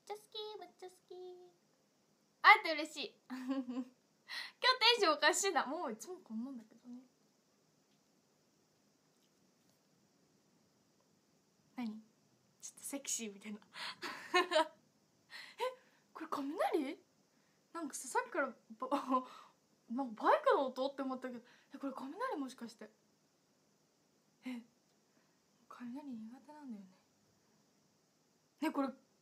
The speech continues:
え、なんかさ、前もさ、劇場行く時に、めっちゃ雷だったの。え、好きよ、だって。ありがとう。めっちゃ雷で、あの、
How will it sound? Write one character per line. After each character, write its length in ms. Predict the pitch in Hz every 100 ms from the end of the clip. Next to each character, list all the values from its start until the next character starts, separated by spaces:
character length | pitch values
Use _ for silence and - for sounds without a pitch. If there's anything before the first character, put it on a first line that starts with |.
| -
え、 240 | - 392 415 _ _ _ _
な 120 | 294
ん 60 | 311
か 80 | 294
さ、 100 | 285
前 180 | 277 359
も 220 | 523 554 554 480
さ、 40 |
劇 260 | 320 294 339
場 120 | 427
行 80 | 440
く 80 |
時 240 | - 466 285
に、 280 | 240 247 247 - _ _ -
め 100 | 277
っ 60 | - _ _ -
ち 60 |
ゃ 40 | 381
雷 400 | 415 403 427 381
だ 60 |
っ 80 | 277
た 100 | 196
の。 100 | 220 - _ -
え、 60 |
好 80 | 381 _ _ - -
き 120 | 403
よ、 140 | 403
だ 80 | 294
っ 40 | 277
て。 200 | - -
あ 60 |
り 140 | 262 330
が 120 | 294
と 120 | -
う。 120 | 302 - _ _ _ _ _
め 80 | 277
っ 60 | 285
ち 80 | -
ゃ 80 | 370
雷 500 | 392 392 381 349 240
で、 320 | 247 233 -
あ 100 | 240
の、 420 | 233 240 233 226